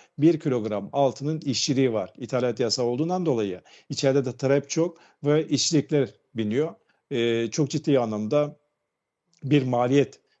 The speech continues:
e, yapma noktasında ciddi sıkıntılar var yatırımcısının. E, dediğim gibi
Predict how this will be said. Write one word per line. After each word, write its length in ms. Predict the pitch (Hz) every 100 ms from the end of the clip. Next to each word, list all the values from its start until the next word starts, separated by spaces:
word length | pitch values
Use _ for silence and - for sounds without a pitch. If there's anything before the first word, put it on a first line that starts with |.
| _ 151
e, 60 | 123 113 110 107
yapma 340 | 117 120 127 120
noktasında 560 | 107 - 101 123 143
ciddi 280 | 117 - 139
sıkıntılar 540 | - - 123 127 135
var 200 | 123 110 -
yatırımcısının. 800 | 120 110 117 104 95 110 156 165 _ - - _
E, 220 | 160 131 127
dediğim 300 | 147 170 165
gibi 420 | 156 151 151